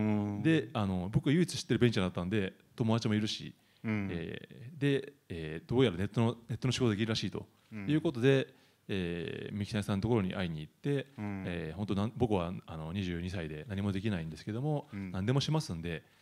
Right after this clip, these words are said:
Speaker 2: えー、この会社に入れてもらえませんかと
Speaker 1: あー。
Speaker 2: いうふうに、あの、言いに行ってたら、言いに行ったら、あの、じゃあ、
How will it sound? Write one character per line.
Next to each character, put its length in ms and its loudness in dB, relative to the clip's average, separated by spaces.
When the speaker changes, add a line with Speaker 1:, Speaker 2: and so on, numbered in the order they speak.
Speaker 2:
え 180 -2
ー、 40 -8
こ 100 -2
の 60 0
会 100 -4
社 80 -4
に 20 -2
入 20 -
れ 40 -6
て 80 -6
も 60 0
ら 40 2
え 40 2
ま 40 -2
せ 100 -2
ん 60 -4
か 100 -8
と 160 -10
Speaker 1:
あ 40 -8
ー。 40 2
Speaker 2:
い 40 4
う 20 2
ふ 100 2
う 80 2
に、 180 -4
あ 100 -4
の、 60 -8
言 120 0
い 60 0
に 40 0
行 100 -2
っ 20 -20
て 200 -8
た 220 -12
ら、 140 -2
言 100 -2
い 20 -2
に 60 -8
行 20 -18
っ 0 -
た 80 -4
ら、 260 -4
あ 140 -4
の、 640 -8
じ 120 -4
ゃ 80 -4
あ、 60 -10